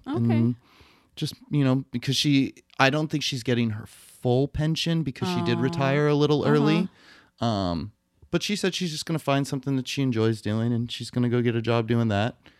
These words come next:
Speaker 2: just to, like, supplement what she's not getting on her pension, basically.
Speaker 1: I'm excited for her.
Speaker 2: Yeah, me too.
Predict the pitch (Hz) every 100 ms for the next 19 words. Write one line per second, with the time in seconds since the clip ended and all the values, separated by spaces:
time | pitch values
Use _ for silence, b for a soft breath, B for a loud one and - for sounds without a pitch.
0 | b - 110 - 117 101 - - 104 104
1 | 95 87 - 104 - 101 92 - 95 90
2 | 78 - 82 71 60 92 - - 58 -
3 | - - - - - - 117 _ - -
4 | 285 285 - 240 208 208 202 202 202 214
5 | 156 160 170 - - 104